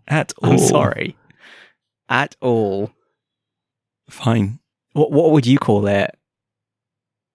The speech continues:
Speaker 1: You know, in, in their history of hardware, they've gone with Steam Machine, Steam Link, Steam Controller.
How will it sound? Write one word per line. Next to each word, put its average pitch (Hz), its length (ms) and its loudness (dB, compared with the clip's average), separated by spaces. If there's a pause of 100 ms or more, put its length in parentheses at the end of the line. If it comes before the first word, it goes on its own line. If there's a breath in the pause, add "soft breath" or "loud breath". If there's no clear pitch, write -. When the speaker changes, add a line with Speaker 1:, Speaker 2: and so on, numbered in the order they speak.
(200)
Speaker 1:
You 175 140 0
know, 139 120 2
in, 143 580 0 (540)
in 147 140 4
their 143 100 0
history 143 340 -2
of 123 80 -6
hardware, 113 300 0
they've 101 140 0
gone 104 180 -4
with 101 120 -2
Steam 101 400 -2
Machine, 101 720 0
Steam 98 360 -4
Link, 104 480 -2 (200)
Steam 127 320 -2
Controller. 120 760 -2